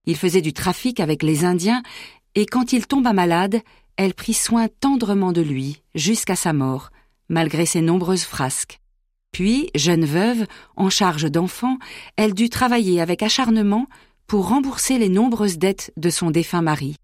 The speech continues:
Elle aura alors un petit commerce et sera très attentive aux nécessiteux, elle qui n'avait déjà presque rien. Puis, dès qu'elle le put, elle fonda une congrégation religieuse pour venir en aide aux pauvres.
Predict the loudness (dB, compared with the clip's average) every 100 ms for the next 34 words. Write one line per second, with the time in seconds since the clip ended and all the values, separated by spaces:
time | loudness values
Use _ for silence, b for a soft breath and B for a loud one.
0 | _ _ _ _ _ 0 2 2 0 2
1 | 2 2 -2 0 0 0 -4 -4 -2 0
2 | 2 0 -4 -8 -10 _ -4 0 0 -2
3 | -2 -2 0 0 -2 -4 0 0 0 -2
4 | 0 2 0 0 -2 -6 -6 -8 b b
5 | b b b 0 0 0 -2 0 0 0
6 | 0 -4 -4 -2 -2 -2 -2 0 -4 -6
7 | _ _ _ _ _ 0 2 0 -4 _
8 | -8 0 2 2 2 2 0 -4 -4 -6
9 | B B _ -2 0 -2 0 2 2 2
10 | 0 2 0 0 0 2 0 0 0 0
11 | -2 -2 0 2 2 2 2 2 2 0
12 | 0 -2 0 -6